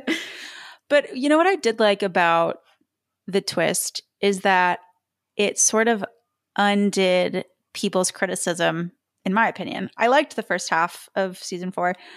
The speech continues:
Speaker 2: but
Speaker 1: Mm-hmm.
Speaker 2: I understood people's criticism of, like, "Why is this a murder mystery suddenly?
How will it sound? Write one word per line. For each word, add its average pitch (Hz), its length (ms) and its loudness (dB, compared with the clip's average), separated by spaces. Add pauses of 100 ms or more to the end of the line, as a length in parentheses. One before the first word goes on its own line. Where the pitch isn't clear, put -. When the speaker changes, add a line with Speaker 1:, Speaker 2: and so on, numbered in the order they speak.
(100)
Speaker 2:
but 180 80 -2
Speaker 1:
Mm-hmm. 202 80 4
Speaker 2:
I 214 100 6
understood 254 400 0
people's 196 220 -4
criticism 190 520 -2
of, 185 160 0
like, 170 260 0 (600)
"Why 196 240 4
is 202 120 -2
this 208 180 -2
a 214 40 0
murder 196 280 2
mystery 180 320 -2
suddenly? 180 720 -2